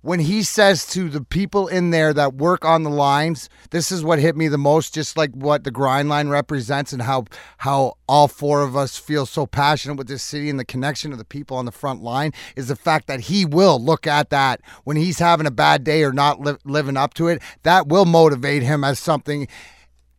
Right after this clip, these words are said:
in his room. How do I know that? Because I have something like that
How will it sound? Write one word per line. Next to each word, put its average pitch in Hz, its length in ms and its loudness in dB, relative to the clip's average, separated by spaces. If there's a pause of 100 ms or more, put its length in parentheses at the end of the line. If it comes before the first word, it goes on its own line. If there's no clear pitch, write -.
in 196 180 4
his 147 420 -2 (140)
room. 160 280 2
How 151 180 2
do 165 100 4
I 160 100 4
know 160 220 2
that? 180 220 4
Because 151 440 -4 (300)
I 165 240 4
have 156 240 2
something 147 640 -4 (380)
like 160 340 2
that 143 420 0